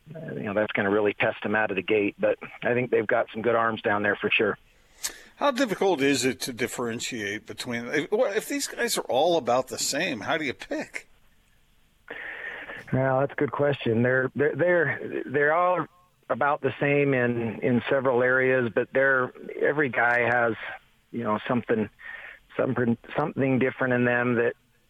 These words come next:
Speaker 1: depending on the head coach or the offensive coordinator, they're, you know, is really important to them, whether that's, you know, their presence in the meeting rooms or in the locker room, you know, their leadership ability, their ability to command the team and, and hold the room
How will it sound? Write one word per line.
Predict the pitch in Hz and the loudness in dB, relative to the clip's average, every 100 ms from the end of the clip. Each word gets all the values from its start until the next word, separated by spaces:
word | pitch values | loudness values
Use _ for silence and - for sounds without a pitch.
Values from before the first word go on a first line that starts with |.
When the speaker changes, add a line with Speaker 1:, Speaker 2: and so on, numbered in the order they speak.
| - | -6
Speaker 1:
depending | 127 131 127 127 | -2 0 2 2
on | 123 123 | 2 2
the | |
head | 120 123 | 2 0
coach | 127 127 123 | 2 2 2
or | 117 | 2
the | 117 | 2
offensive | 120 123 120 113 | 2 0 -4 -4
coordinator, | - 123 120 120 110 113 | -2 0 2 2 2 2
they're, | 120 120 113 - - | 2 2 2 -2 -12
you | - - | -12 -10
know, | - | -8
is | 76 - 110 | -4 -2 2
really | 120 120 | 2 4
important | 107 - 123 117 113 | 2 0 0 0 0
to | |
them, | 107 | 2
whether | 110 113 | 2 2
that's, | 110 117 113 - - - - - _ _ - | 2 2 -2 -8 -18 -18 -20 -20 _ _ -6
you | 117 | 0
know, | 110 | 2
their | 110 - | 2 0
presence | 135 123 123 113 120 | 0 0 0 0 0
in | 113 | 2
the | |
meeting | 113 127 123 | 4 4 4
rooms | 120 120 120 117 117 107 | 4 2 4 4 2 4
or | 104 104 | 2 2
in | 104 | 2
the | 104 | 2
locker | 104 104 - | 2 2 2
room, | 117 120 120 117 110 - | 2 2 2 0 -4 -4
you | 117 | -2
know, | |
their | 107 104 | 0 2
leadership | 120 113 - 117 117 | 4 4 2 0 0
ability, | 117 113 110 110 107 | 2 4 4 4 4
their | 104 | 4
ability | 101 113 117 110 | 4 2 2 2
to | 107 101 - | 2 2 0
command | 110 110 113 107 | -2 2 2 0
the | - - | -2 2
team | 117 113 110 107 | 2 4 2 2
and, | 104 104 | 2 0
and | 104 | -2
hold | 107 120 113 | 0 0 0
the | 110 | 0
room | 101 117 113 110 | 2 2 2 0